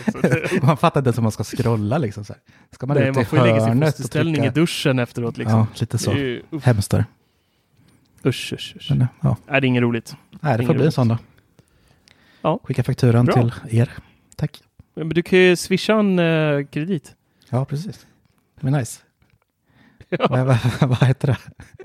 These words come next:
Speaker 2: Lyssna dyrt.
Speaker 1: Eh,
Speaker 2: <laughs> Nej, ly-,
Speaker 1: Dyrify.
Speaker 2: Dyrify.
Speaker 1: Nej, vad sa du?
Speaker 2: Ja, Dyrify.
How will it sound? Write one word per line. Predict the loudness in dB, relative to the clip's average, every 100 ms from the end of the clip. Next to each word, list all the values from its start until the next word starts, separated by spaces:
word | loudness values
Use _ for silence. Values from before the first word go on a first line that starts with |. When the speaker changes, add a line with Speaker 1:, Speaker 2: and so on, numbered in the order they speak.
| -20 -20 -18 -18 _ -6
Speaker 2:
Lyssna | -2 0
dyrt. | 2 2 0 -6
Speaker 1:
Eh, | -2
Speaker 2:
<laughs> |
Nej, | 0 0 -2 -6 0 2 4 2 0
ly-, | -2 0 0
Speaker 1:
Dyrify. | 2 0 -2 -2
Speaker 2:
Dyrify. | -2 0 2
Speaker 1:
Nej, | 2 2
vad | 2
sa | 2
du? | -2 -2 -8 -20 -20 -16
Speaker 2:
Ja, | -4 0
Dyrify. | 2 4 2 0